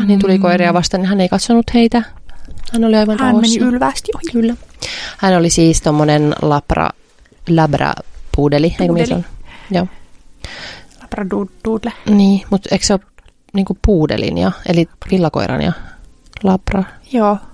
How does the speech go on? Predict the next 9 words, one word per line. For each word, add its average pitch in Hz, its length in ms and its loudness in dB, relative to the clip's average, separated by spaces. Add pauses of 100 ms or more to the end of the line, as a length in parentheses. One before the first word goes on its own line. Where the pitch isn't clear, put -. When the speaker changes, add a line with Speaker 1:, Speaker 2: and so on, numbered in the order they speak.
Speaker 1:
sekoitus? 208 480 -4 (1700)
Mut 226 140 -2
ihana. 190 240 4 (540)
Speaker 2:
Joo. 277 180 2
Speaker 1:
Joo. 190 120 0 (1160)
<clears throat> 240 80 4
Niin 254 140 6
nyt 285 160 2
tää 269 200 2